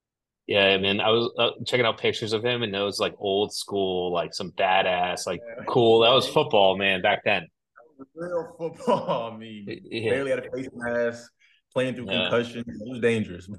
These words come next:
Speaker 2: <laughs> but yeah.
Speaker 1: Yeah. Is there any piece of advice he ever gave you or something you kinda carry through with you to help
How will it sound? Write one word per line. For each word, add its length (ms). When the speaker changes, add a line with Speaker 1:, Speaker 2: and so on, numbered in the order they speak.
Speaker 2:
<laughs> 180
but 160
yeah. 320
Speaker 1:
Yeah. 220
Is 140
there 100
any 180
piece 200
of 80
advice 280
he 60
ever 160
gave 260
you 200
or 80
something 320
you 80
kinda 220
carry 320
through 200
with 100
you 140
to 80
help 220